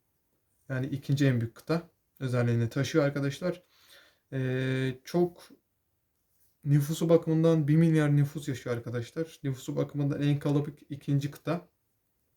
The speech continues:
Afrika çok gelişmemiş bir kıta. Gelişmemiş bir kıtadır. Sağında ise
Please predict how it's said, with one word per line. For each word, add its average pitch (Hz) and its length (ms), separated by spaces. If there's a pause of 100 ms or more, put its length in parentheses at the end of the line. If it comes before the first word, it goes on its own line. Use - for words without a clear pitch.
(460)
Afrika 160 420
çok - 240
gelişmemiş 165 560
bir - 40
kıta. 151 440 (2500)
Gelişmemiş 135 600
bir - 60
kıtadır. 123 460 (380)
Sağında 185 480
ise 233 420